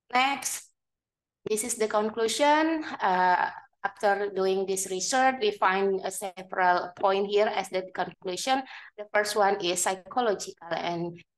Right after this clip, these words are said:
and psychological mechanism have a significant impact on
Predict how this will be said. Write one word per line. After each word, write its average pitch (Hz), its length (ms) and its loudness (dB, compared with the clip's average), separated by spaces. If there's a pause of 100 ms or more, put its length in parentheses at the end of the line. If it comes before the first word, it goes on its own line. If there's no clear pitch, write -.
(120)
and 180 580 4
psychological 202 720 2
mechanism 190 680 0
have 185 260 -2
a - 80 -20
significant 254 880 -6
impact 175 520 -6
on 170 120 -6